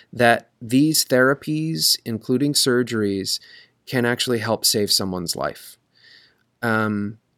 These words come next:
so here's another way, you know, where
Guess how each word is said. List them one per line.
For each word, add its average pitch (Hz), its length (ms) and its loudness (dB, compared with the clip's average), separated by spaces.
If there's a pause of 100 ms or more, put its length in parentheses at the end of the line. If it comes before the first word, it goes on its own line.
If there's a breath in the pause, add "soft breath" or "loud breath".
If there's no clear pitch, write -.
so 117 560 4 (760)
here's 143 400 2
another 131 360 2
way, 147 680 2 (100)
you 233 140 -6
know, 156 420 0 (440)
where 135 680 2